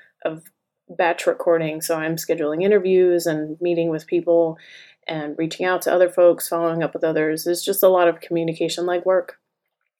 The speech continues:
Um, but what, <laughs> what was so frustrating about this week, it's extremely difficult doing all of this and then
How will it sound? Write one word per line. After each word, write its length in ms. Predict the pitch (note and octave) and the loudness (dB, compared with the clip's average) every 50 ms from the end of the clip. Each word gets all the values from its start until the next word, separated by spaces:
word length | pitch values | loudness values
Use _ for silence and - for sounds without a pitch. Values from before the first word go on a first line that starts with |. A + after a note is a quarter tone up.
| - - - _ _ | -12 -12 -12 _ _
Um, 420 | - F#3 F3 F3 E3+ D#3+ D#3+ F3+ - _ _ _ - | 2 4 4 4 2 0 -2 -4 -6 _ _ _ 4
but 160 | F#3+ E3+ E3+ | 4 8 8
what, 320 | F#3 F3 E3+ F3 - - - - - - - | 8 8 8 6 2 -4 -4 -4 -4 -6 -8
<laughs> 200 | - - - - | -10 -10 -6 -6
what 240 | - - - A3+ G3+ | -6 -4 -2 -4 -2
was 140 | F#3+ - - | -2 0 2
so 180 | - A3+ A3 | 4 4 2
frustrating 520 | A3 - A3+ A3+ A3 - G#3+ G3 F#3 F#3 F#3 | 4 4 4 4 6 6 6 6 6 4 4
about 260 | E3+ E3 D#3+ E3 - | 2 0 0 0 0
this 220 | E3+ E3 E3 - | 0 -2 0 -2
week, 320 | E3 D#3+ E3 D#3+ - - - - - - - - - - - - - - _ _ _ _ _ _ - | -2 -2 -4 -4 -8 -16 -20 -20 -20 -20 -20 -20 -20 -20 -20 -20 -20 -20 _ _ _ _ _ _ 8
it's 320 | A#3+ B3+ - - - - - - | 8 8 6 2 -2 -2 0 0
extremely 880 | A#3 - - - - - D4+ D#4 D4+ D4+ D4+ D4+ C#4+ C4 B3 G#3+ - - - | 0 0 -2 -2 2 4 6 6 8 8 8 8 8 8 6 4 0 -8 2
difficult 720 | - A#3+ B3 C4 C4+ C4 - A#3+ A3+ G#3+ G3+ G3+ - G3+ G3 | 2 4 6 6 4 4 4 6 8 8 8 6 4 2 2
doing 300 | A3+ A3+ G#3+ G#3+ G#3+ - | 4 6 6 6 6 4
all 220 | - F#3+ F#3+ F#3+ | 2 2 2 4
of 80 | F3+ F#3 | 6 6
this 240 | F3+ F3 F3 - | 6 6 6 4
and 200 | - - F#3+ F#3 | 2 0 0 0
then 360 | F3+ F3 F3 F3 F3 F3 E3+ | 0 0 0 2 0 0 -2